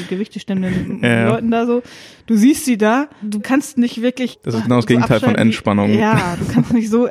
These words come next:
Speaker 1: abschalten, wie du es in einem richtigen Yoga-Studio machen
Speaker 2: Mhm.
Speaker 1: könntest, so. Das ist halt auch ein Punkt.
Speaker 2: Okay, Yoga ist ja irgendwie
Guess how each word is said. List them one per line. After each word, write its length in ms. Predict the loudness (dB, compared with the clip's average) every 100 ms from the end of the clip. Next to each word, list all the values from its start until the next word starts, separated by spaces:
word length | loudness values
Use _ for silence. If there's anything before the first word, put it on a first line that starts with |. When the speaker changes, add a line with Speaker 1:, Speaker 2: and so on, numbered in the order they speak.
| -4
Speaker 1:
abschalten, 460 | -4 0 0 2
wie 80 | 0
du 100 | 0
es 120 | 0
in 140 | 0 0
einem 100 | 2
richtigen 280 | 0 0 2
Yoga-Studio 640 | 4 2 0 -2 -2 -2
machen 220 | -2 -4
Speaker 2:
Mhm. 120 | -2
Speaker 1:
könntest, 340 | -2 -2 -4 -6
so. 140 | -4
Das 200 | -4 -6
ist 160 | -10 -6
halt 180 | -6 -6
auch 160 | -6
ein 160 | -6 -4
Punkt. 380 | -2 -2 -4 _ _ _ -6 -2
Speaker 2:
Okay, 340 | 0 0 0 -2
Yoga 240 | 0 0
ist 80 | 2
ja 200 | 2 4
irgendwie 320 | 2 0 -4